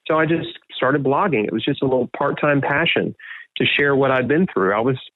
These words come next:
in real estate. Like, it was not any, in any way, you know, attached to my, uh, my business. Um, but little did I know, there was just, there were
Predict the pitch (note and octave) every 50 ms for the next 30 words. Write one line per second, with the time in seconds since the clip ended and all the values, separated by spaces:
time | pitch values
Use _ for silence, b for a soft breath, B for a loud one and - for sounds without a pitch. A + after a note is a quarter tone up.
0 | _ _ - C3 C3+ A2+ A2+ A#2+ D3 E3+ D#3+ A2+ - - D#2 F2 - - - -
1 | G#2 G#2 - B2 A#2+ A#2+ A#2 A2+ C3 C3+ C3 B2+ A2 - C#3 C#3 D3 C#3 C3+ -
2 | D3 C#3 C3 C#3 D#3 E3 E3 C#3 C#3 C#3 C3+ A#2 A2 G#2+ G#2 G#2 B B B B
3 | B B B B B B B _ - C3+ B2 A2+ A2 A2+ A2+ - - - D3+ C#3
4 | C3 A2 G2+ - - - - - - B2 A#2 A#2 A2 G#2 A2+ A#2+ - - - -
5 | _ B B B B B B B _ - A#2+ A2+ G#2+ G#2 - - - - _ _
6 | _ - B2 A#2+ A2 A2 G#2+ - C#3 C#3 C#3+ C#3 - - - - - - - _
7 | _ _ _ B B _ _ _ _ _ _ - B2 B2 A#2+ A#2+ A#2+ A#2 A#2 A#2
8 | B2 - _ _ _ _ _ _ _ - _ _ _ _ _ _ - - - _
9 | _ - C3 B2 B2 B2+ - - C3+ D3+ D3 D#3 D3 D3+ E3 D#3 D#3 D3 C#3+ D3+
10 | E3 F#3 E3+ C#3+ C3 A#2 C3+ C3+ B2 B2 A#2+ - - B2+ A2+ - - - - b
11 | b b _ _ _ - C#3+ C3+ B2 B2 B2 B2 - -